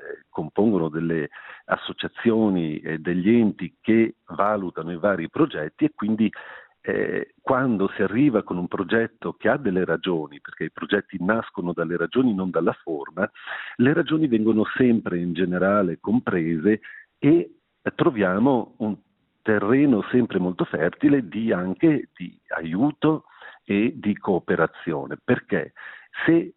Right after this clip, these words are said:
da una parte intervia-, interveniamo con dell'architettura dell'arte contemporanea, portando anche dei grandi nomi che sono sedimentati nella natura della storia dell'arte, come la natura della Val Calanca è sedimentata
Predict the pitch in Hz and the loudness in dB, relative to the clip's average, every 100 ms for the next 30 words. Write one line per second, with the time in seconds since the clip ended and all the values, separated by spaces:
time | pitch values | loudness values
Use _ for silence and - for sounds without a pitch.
0 | _ 95 87 87 117 123 - 90 - 90 | _ -2 0 0 2 0 -2 -6 -4 -4
1 | 80 98 135 - 95 82 80 80 95 135 | 0 2 2 0 -6 -4 -4 0 2 2
2 | 113 - 87 82 87 - 95 82 - 127 | 0 -2 -4 -2 -2 -4 -8 -8 -2 2
3 | 98 85 85 104 - 98 - 82 90 80 | 2 2 0 0 -2 -10 -12 -10 -10 -6
4 | 87 82 113 110 - 85 - 101 95 90 | -4 -2 0 -2 -4 -10 -4 -2 0 0
5 | 107 101 - 82 92 95 98 87 92 107 | -2 -4 -6 -6 -6 -6 -6 -6 -2 0
6 | 104 82 - 85 - - 92 - 82 80 | 0 -2 -8 -20 -18 -8 -8 -4 -6 -4
7 | 80 78 98 110 - 87 80 76 78 - | -6 -4 0 0 0 -4 -6 -8 -10 -10
8 | 101 110 107 80 80 80 - 110 107 92 | -4 2 2 0 -4 -6 -2 2 4 4
9 | 85 85 92 104 95 - 85 - 117 123 | 2 2 2 2 -2 -6 -16 -2 2 2
10 | 101 85 - - - - - 85 85 80 | 2 -4 -6 -18 -18 -20 -8 -4 -2 -2
11 | - 120 110 87 85 87 - 87 110 - | 0 2 4 2 0 0 0 0 0 -2
12 | - 85 82 85 - 101 101 80 | -8 -6 -4 -4 0 0 2 -2